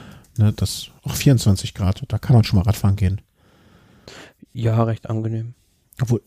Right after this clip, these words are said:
Speaker 1: nee, das ist, äh, äh, also Freitag zweiunddreißig Grad am Tag, äh, siebzehn Grad abends. Wird man vielleicht dann, äh, ist das vielleicht auch ein Grund,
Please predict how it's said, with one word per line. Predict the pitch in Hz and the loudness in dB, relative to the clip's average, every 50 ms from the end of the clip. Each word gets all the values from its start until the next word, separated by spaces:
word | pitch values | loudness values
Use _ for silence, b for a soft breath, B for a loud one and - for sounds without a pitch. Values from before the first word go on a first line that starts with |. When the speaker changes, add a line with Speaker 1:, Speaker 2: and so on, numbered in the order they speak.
| _ - | _ -4
Speaker 1:
nee, | 139 120 117 117 107 | 2 4 4 6 6
das | 104 98 - | 4 2 0
ist, | - - - - | -2 -6 -4 -2
äh, | 107 101 101 95 90 - | 0 0 0 -2 -4 -2
äh, | - 113 101 98 95 - | 0 2 2 2 2 0
also | - 101 - - - - 110 | -2 -4 0 2 2 4 4
Freitag | - - - 120 139 - - | 4 2 2 0 0 0 -4
zweiunddreißig | - - - 107 117 143 139 123 110 120 127 - 120 - | -4 0 2 2 4 4 2 2 2 0 0 0 -4 -6
Grad | - 120 107 107 143 175 - - | -8 -8 -6 -4 -4 -4 -4 -6
am | 117 113 | -6 -6
Tag, | - - 101 131 170 - - | -4 -4 -4 -4 -4 -4 -6
äh, | 107 | -4
siebzehn | 107 113 123 - - - - 123 | -4 -4 -6 -6 -6 -4 -4 -2
Grad | - - 101 - - | -2 -2 -2 -2 0
abends. | 110 104 113 165 - - - B B B B B B B B B B B B B B B B _ _ _ _ _ | 0 0 0 0 -2 -4 -8 B B B B B B B B B B B B B B B B _ _ _ _ _
Wird | - 123 117 117 131 - | -6 0 2 2 2 4
man | 156 135 | 4 2
vielleicht | 131 - 127 123 127 - | 4 4 2 2 2 2
dann, | 131 120 117 110 | 2 2 2 0
äh, | - 120 110 107 110 | 0 0 0 2 0
ist | 117 127 - - | -2 -4 -2 -2
das | 139 131 | -2 0
vielleicht | - - 117 110 - - | 2 2 2 2 2 0
auch | 110 113 | 0 0
ein | 120 | 2
Grund, | 104 - 95 101 107 | 2 2 0 0 -2